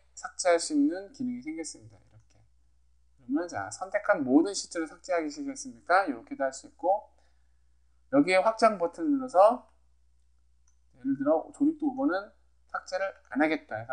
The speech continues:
아니오로 한 다음에 이렇게 골라가면서 삭제를 할 수가 있습니다. 자, 아무튼 이렇게 해가지고 자,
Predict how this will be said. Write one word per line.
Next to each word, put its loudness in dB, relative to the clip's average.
아니오로 4
한 -6
다음에 -2
이렇게 -20
골라가면서 4
삭제를 -12
할 -20
수가 -16
있습니다. -18
자, -16
아무튼 -2
이렇게 -2
해가지고 -2
자, -20